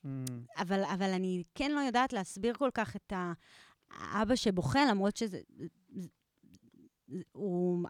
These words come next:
Speaker 2: מה שהוא מסמל זה, זה הורות, וזה, הוא מבכה על משהו, אז כאילו, אני חושבת שאולי זה גורם קצת פחות מאיים מלדמיין את
Speaker 1: אה.
Speaker 2: ההורים שלה
Speaker 1: אה.
Speaker 2: בוכים עליה, אז אולי קל יותר,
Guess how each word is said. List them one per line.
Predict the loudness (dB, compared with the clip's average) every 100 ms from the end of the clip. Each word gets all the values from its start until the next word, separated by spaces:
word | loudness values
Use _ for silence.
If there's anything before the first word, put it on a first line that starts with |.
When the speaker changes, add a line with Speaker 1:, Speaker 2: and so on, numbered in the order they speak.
| -4 -6
Speaker 2:
מה | 0 2
שהוא | 4 4
מסמל | 4 4 4 6 6 6 4 0 -2
זה, | -6 -2 -2 -2
זה | -2 -2
הורות, | 2 2 4 6 4 0 -8
וזה, | -8 -4 -2 0 -2 -2
הוא | 0 2
מבכה | 2 2 -2 4 6
על | 6
משהו, | 4 0 -2 -6 -4
אז | -6
כאילו, | -6 -4 -2
אני | -4
חושבת | -4 -4 -4
שאולי | 0 2 2 0 -6 -20 -20 _
זה | 0
גורם | 2 4 2
קצת | -2 -2
פחות | 0 2 2
מאיים | 2 2 2
מלדמיין | 0 2 2 2
את | 0 -2
Speaker 1:
אה. |
Speaker 2:
ההורים | 0 0 0 -4
שלה | -4 0 4 4 2 -6 _ _ -12
Speaker 1:
אה. | -6 0
Speaker 2:
בוכים | 2 4 4 6
עליה, | 6 4 2 0 _ _ _
אז | -8 0
אולי | 2 4
קל | 2 4
יותר, | 2 -2 -6 -8